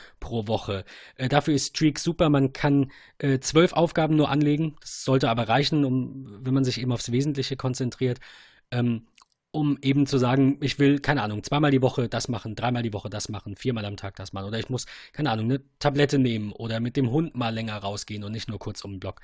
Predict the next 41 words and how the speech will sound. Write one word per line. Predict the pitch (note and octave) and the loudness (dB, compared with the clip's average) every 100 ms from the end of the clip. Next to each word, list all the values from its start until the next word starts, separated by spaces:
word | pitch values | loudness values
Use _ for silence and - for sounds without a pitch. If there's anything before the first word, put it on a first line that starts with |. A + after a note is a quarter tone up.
| - - | -20 -14
Das | - D3 | -4 -2
sind | D#3+ | 0
so | D3 | 2
Dinge, | C#3 D3+ | 4 4
die, | C3 B2+ - | 4 0 -2
die | A2+ | -6
ich | B2 | -4
da | C3+ | -2
drin | A#2+ F3+ | 0 2
hab, | F3 | 2
um | C#3 | 2
einfach | A#2 C3 C3 | -2 -2 -2
zu | - | -4
schauen, | B2+ B2 B2 A#2 - - - - | -4 -2 0 -2 -6 -20 -16 -6
ähm, | A#2 A#2 G#2 - | -2 -2 -4 0
hab | C#3 | 0
ich | C#3 | 2
das | B2 | 0
immer | A#2 | 0
gemacht. | G#2+ C3 C#3+ - - - | 0 -2 -4 -8 -20 -12
Und | - D3+ | -4 -2
die | F#3 E3 | 2 2
haben | E3 D#3+ | 2 2
seit | C#3+ C#3 - | 0 -2 -4
kurzem | - D#3+ D3+ - | -4 -2 -2 -2
eine | D3+ C#3 | 0 2
super | B2 D3+ E3+ C#3+ | 0 -2 0 0
Apple | C#3+ C#3+ | 2 0
Watch-Komplikation | C3 - - B2+ B2+ B2+ - C3 B2+ | 0 0 -4 -4 -4 -6 -2 -2 0
in | B2 | 0
der | A#2 | 2
Mitte, | B2 E3 F3+ F#3 G3 | 2 2 2 0 -2
eine | B2 | -6
schöne | - C#3+ C#3+ | -2 2 2
große, | C3 C3+ C3+ C3+ B2 - - - | 4 4 4 2 -2 -6 -16 -4
wo | |
man | B2+ B2 | -2 0
dann | A#2+ B2 - - | 2 0 -4 -8
bis | B2+ C3+ | -4 -2
zu | - | 0
sechs | A#2 B2+ - | 0 0 -4